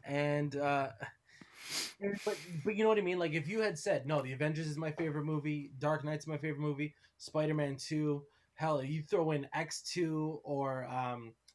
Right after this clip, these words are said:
Days of Future Past or something, like, can't fault you. Those are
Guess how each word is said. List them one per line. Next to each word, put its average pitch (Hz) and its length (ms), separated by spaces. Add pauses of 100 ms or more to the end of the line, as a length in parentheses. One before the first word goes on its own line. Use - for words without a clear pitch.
(140)
Days 156 240
of 156 100
Future 143 260
Past 139 420
or 170 60
something, 180 500 (640)
like, 170 340
can't 208 220
fault 180 320
you. 107 160
Those 151 180
are 151 120